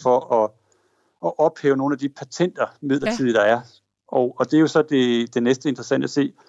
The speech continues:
Speaker 2: Ja.
Speaker 1: om det kan komme igennem W T O, fordi det er jo ikke noget, U S A alene kan bestemme.
Speaker 2: Ja. Du slutter din leder af med at sige, at at få kurven knækket i Indien, det er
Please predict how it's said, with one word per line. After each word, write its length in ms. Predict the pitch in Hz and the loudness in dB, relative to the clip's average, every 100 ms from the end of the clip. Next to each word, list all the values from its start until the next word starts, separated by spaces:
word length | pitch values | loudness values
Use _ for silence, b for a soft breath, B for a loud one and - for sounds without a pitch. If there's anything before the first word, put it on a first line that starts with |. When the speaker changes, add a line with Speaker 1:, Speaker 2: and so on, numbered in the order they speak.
| - | -8
Speaker 2:
Ja. 140 | 214 208 _ | -8 -8 _
Speaker 1:
om 120 | 156 | -2
det 140 | 127 135 | 0 0
kan 80 | 160 | 0
komme 260 | 160 135 | -2 -2
igennem 440 | 127 180 190 131 127 139 127 - 165 | 2 0 0 -6 -8 -10 -10 -12 -8
W 80 | 135 | -6
T 100 | 131 | -2
O, 220 | 135 135 - | -2 -2 -4
fordi 280 | 139 127 131 139 | -10 -10 -8 -2
det 80 | |
er 40 | 135 | 2
jo 60 | 135 | 2
ikke 140 | 156 | 2
noget, 300 | 131 135 131 | 2 4 2
U 140 | 117 | 0
S 100 | 120 | 0
A 20 | 143 | 0
alene 300 | 123 131 156 | 2 -2 -4
kan 120 | - | -8
bestemme. 300 | - 131 - _ _ _ _ | -10 -12 -12 _ _ _ _
Speaker 2:
Ja. 160 | 185 170 - _ - B B B B 196 | -10 -10 -12 _ -20 B B B B -6
Du 60 | |
slutter 260 | 170 220 240 | 0 2 4
din 120 | 220 | 4
leder 260 | 214 233 226 | 4 4 2
af 120 | 196 | 2
med 100 | 202 | -2
at 100 | 190 | -4
sige, 300 | - 202 214 | -4 -4 -2
at 260 | - 190 - | -4 -4 -6
at 120 | - 180 | -12 -6
få 140 | 190 | -6
kurven 300 | 190 214 208 | -2 0 0
knækket 440 | 202 180 175 202 - - | -2 -2 -2 -4 -6 -8
i 180 | 196 - | -8 -2
Indien, 340 | 180 185 185 180 | -2 -2 -4 -4
det 260 | 208 - | -2 0
er 200 | 156 175 | 0 -2